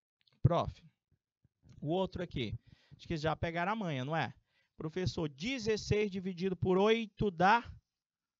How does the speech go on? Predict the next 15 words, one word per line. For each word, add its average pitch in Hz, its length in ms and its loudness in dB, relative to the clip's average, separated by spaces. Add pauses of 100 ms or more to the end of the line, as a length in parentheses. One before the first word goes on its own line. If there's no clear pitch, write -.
dois 190 640 2 (880)
M 196 560 0 (540)
elevado 170 760 2
a 202 180 4 (320)
três. - 640 4 (1160)
Entenderam 160 520 4
por - 180 6
que 156 140 0
que - 100 0
dá 147 160 2
dois 160 640 4 (120)
M 147 520 2
elevado 123 380 -2
a 110 80 -4
três? 135 480 -2